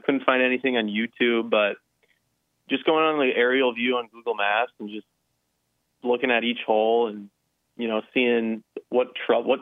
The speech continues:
trouble is out there, you know. It, you never can get a real good idea until you actually get out there, but,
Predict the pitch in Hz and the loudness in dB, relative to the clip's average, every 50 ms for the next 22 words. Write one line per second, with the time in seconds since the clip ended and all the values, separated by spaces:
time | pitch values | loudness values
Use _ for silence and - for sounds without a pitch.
0 | - - 123 120 120 123 123 120 120 120 117 117 117 - 123 120 117 117 117 117 | 0 0 0 2 2 0 0 2 2 2 2 0 0 0 2 2 2 2 2 2
1 | 117 117 117 113 110 107 107 110 107 110 _ _ _ _ _ _ _ _ - 147 | 2 0 0 -2 -4 -6 -8 -10 -14 -16 _ _ _ _ _ _ _ _ -2 -2
2 | 151 147 _ _ _ _ _ - - 143 170 196 214 214 208 - 180 156 165 151 | -2 -2 _ _ _ _ _ -2 0 0 2 2 0 0 0 0 0 0 2 2
3 | 143 120 113 120 127 131 131 131 120 131 123 123 117 117 117 117 117 120 123 127 | 2 0 0 2 2 2 2 2 0 2 2 2 0 0 0 0 2 2 2 0
4 | 117 - - 117 110 107 107 113 113 - - 123 117 101 107 107 104 107 110 - | -2 -4 -8 -6 -2 0 0 0 -2 -2 -4 -4 -4 -2 -2 -4 -4 -4 -2 -2
5 | 127 123 127 123 117 123 110 107 | 0 0 0 0 0 0 0 -2